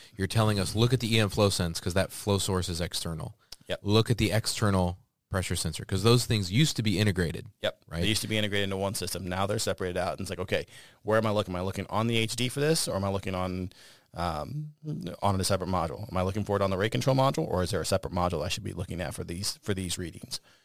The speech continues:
Speaker 2: So, and pressure sensor is the same way.
Speaker 1: Yep.
Speaker 2: So
Speaker 1: Just a call out on that too. If the pressure sensor, if that is not set up on the same location or with the same jumper,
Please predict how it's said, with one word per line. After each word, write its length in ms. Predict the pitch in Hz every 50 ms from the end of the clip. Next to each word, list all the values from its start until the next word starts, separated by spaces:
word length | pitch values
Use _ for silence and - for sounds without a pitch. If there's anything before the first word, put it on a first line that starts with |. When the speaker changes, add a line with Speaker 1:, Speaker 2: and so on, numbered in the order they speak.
| _ _ _ _ _ -
Speaker 2:
So, 240 | - 90 76 - - -
and 180 | 101 98 92 -
pressure 220 | 120 113 95 90
sensor 220 | 90 92 87 87
is 100 | 92 -
the 60 | - 87
same 260 | - 98 87 90 85
way. 180 | 76 71 64 98 - - - -
Speaker 1:
Yep. 140 | - 98 -
Speaker 2:
So 80 | - 123
Speaker 1:
Just 160 | 123 - -
a 40 | 120
call 280 | - - 131 127 123
out 100 | 110 98
on 80 | 92 90 90
that 160 | 90 - -
too. 200 | - 110 95 87
If 80 | 82 -
the 80 | 95
pressure 300 | - - 110 110 107 127
sensor, 400 | 113 - - 110 104 - 104 95
if 160 | - 98 - -
that 240 | 110 113 123 - - - - - - - _ _ - _
is 160 | - 107 98 92
not 300 | 107 117 127 127 - -
set 240 | - - 104 90
up 260 | 87 78 69 67 - - - _ _ _ _ _ _ _ _
on 200 | - 98 101 98
the 60 | 95
same 260 | - - 110 101 98 98
location 400 | 90 - - 101 92 - 98 92
or 40 |
with 140 | 90 92 92
the 80 | - 87
same 220 | - 104 92 90
jumper, 400 | 87 98 92 87 - 85 80 80